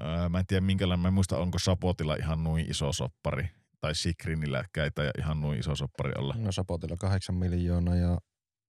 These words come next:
Speaker 2: Jaakobilla on neljä piste kuusi.
Speaker 1: Okei, ja Katsakilla on kahdeksan miljoonaa, Stützillä on kahdeksan miljoonaa ja, ja sitten on Sandersonilla kahdeksan miljoonaa. Siinä on oikeastaan se viisi kaveria.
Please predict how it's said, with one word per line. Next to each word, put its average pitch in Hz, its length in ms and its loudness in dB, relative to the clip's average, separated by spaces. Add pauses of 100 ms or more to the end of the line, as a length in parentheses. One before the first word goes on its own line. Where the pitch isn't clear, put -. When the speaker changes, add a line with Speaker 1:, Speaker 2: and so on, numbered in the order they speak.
(540)
Speaker 2:
Jaakobilla 85 760 -2
on 85 140 0
neljä 85 200 2
piste - 240 -4 (140)
kuusi. 65 480 -4 (680)
Speaker 1:
Okei, 76 400 -2
ja 78 160 -2
Katsakilla 85 680 -2
on 82 80 -4
kahdeksan 80 400 -2
miljoonaa, 73 460 -2
Stützillä 78 480 0
on 69 180 -4
kahdeksan 78 360 -2
miljoonaa 71 640 0 (120)
ja, 67 300 0 (180)
ja 64 60 -2
sitten - 280 -4
on 69 40 0
Sandersonilla 71 560 -2
kahdeksan 76 340 -6
miljoonaa. 64 300 -2
Siinä 82 240 0
on 110 180 0
oikeastaan 113 380 0
se 98 160 0
viisi 107 300 2
kaveria. 76 500 0